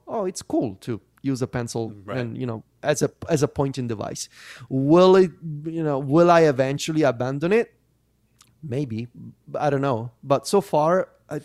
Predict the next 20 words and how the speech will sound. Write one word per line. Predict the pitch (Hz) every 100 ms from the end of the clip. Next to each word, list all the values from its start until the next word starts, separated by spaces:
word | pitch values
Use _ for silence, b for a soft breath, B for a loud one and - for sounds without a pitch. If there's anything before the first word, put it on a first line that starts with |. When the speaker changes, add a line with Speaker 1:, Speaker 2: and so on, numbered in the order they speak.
| _
Speaker 1:
it's | 170 - - -
not | 175 196 202
just | 147 170 - -
cool, | - 170 160
it's | -
also | 151 147 160
very | 135 135 139
convenient. | - 139 107 101 104 - -
I | 131
can | 123
tell | 120 117
you | 110 110
that. | - - _ _ _ _ _ _ _ _ _ _ _ _ _ _ _ _ _ _ _ _ -
Speaker 2:
Hartley, | 135 135 151
any | 135
thoughts | 135 135 131
on | 135 139
those | 139 143
two | 139
features? | 135 139 156 165 -